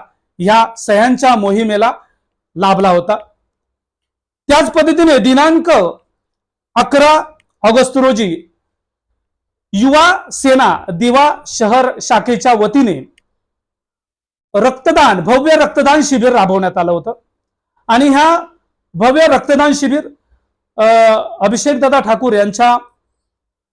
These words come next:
अ, संकल्पनेतून ते करण्यात आलं होतं. या ठिकाणी जवळजवळ त्रेपन्न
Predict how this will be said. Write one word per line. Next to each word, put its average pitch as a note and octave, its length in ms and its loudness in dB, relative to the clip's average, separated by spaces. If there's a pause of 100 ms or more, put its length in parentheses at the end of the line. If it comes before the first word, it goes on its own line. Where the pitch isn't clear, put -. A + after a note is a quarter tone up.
(800)
अ, G#3 520 0
संकल्पनेतून B3 720 -2
ते C4 360 0
करण्यात A#3 440 -4
आलं A#3+ 120 0
होतं. C4 300 -2 (1000)
या B3 180 2
ठिकाणी D4+ 320 2
जवळजवळ C#4+ 560 2
त्रेपन्न D4+ 680 0